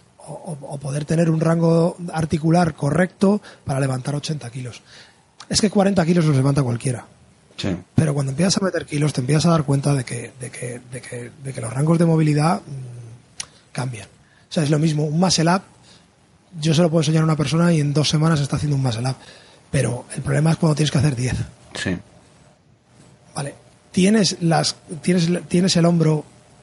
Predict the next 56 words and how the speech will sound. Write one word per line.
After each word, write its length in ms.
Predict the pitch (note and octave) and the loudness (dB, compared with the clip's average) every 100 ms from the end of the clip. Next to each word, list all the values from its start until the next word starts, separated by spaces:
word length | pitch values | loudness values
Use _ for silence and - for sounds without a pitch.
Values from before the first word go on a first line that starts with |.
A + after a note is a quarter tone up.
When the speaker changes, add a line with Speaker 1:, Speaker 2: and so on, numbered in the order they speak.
| - _ _ - | -20 _ _ 0
Speaker 1:
bien 400 | D3+ E3+ D#3+ E3 - | 4 4 4 0 -2
para 200 | D#3+ C#3+ | 0 0
poder 200 | D3 D#3 | 0 0
hacer 220 | - D3+ | 2 2
diez 160 | C#3 D3+ | 2 2
muscle 320 | C#3+ B2+ C3+ | 2 2 0
ups? 160 | F#3+ - - - - - - - - - | -2 -6 -20 -20 -20 -20 -20 -20 -16 -4
O, 140 | D#3 - - | -4 -4 0
o 100 | D3+ | 0
en 60 | |
el 100 | C3+ | 0
tercero 340 | C#3+ B2 D#3+ C#3 | -2 0 0 2
te 80 | |
va 80 | C3 | 0
a 40 | B2+ | -2
petar 240 | B2+ C3 | -2 -4
el 80 | B2 | -4
hombro. 200 | A#2+ A2+ - - - - - - - | -8 -12 -20 -20 -20 -20 -20 -20 -4
Es 120 | E3+ | 0
que 100 | F#3+ | 2
ese 80 | D#3+ | 2
es 80 | D3 | 2
el 80 | |
problema. 320 | B2 B2 B2 A2+ - - - - | 0 -2 -2 -6 -14 -20 -18 0
Y 100 | F3+ | 2
eso 140 | F3 | 4
es 60 | G#3+ | 2
lo 80 | G3+ | 2
que 80 | |
la 80 | D#3 | 0
gente 240 | C3+ E3 E3 | 0 0 2
un 60 | |
poco 200 | D#3+ E3 | 2 2
no, 260 | D#3 D3 C3+ | 0 0 -2
no 220 | C#3 C3+ | -2 -2
ve. 160 | A#2 G#2+ - _ _ _ _ - | -4 -10 -20 _ _ _ _ -10
Es 180 | D3+ C#3+ | -4 0
un 80 | |
poco 180 | C#3 D3 | 2 2
lo 100 | D3+ | 2
que 80 | C#3+ | 2
venía 220 | C3+ C#3 | 0 2
yo 120 | D3 | 2
a 40 | D3+ | 2
hablar 180 | D3 C#3+ | 2 0
un 80 | |
poco 240 | C3+ C#3+ D#3+ | -2 -2 0
de, 220 | D3 C3 | 0 -2
de 140 | B2 | -6
los 160 | B2+ A#2 | -6 -6
niveles. 460 | B2+ A#2+ B2 - - _ - _ _ - _ - | -6 -4 -6 -8 -20 _ -20 _ _ -20 _ -4
O 40 | |
sea, 240 | F3 C#3+ - - - _ _ _ _ _ - | 0 0 -4 -10 -12 _ _ _ _ _ -2
busca 300 | E3 F3+ B3+ | 0 4 4
tu 80 | A3 | 4
nivel, 400 | G3 F#3 G#3 | 4 4 2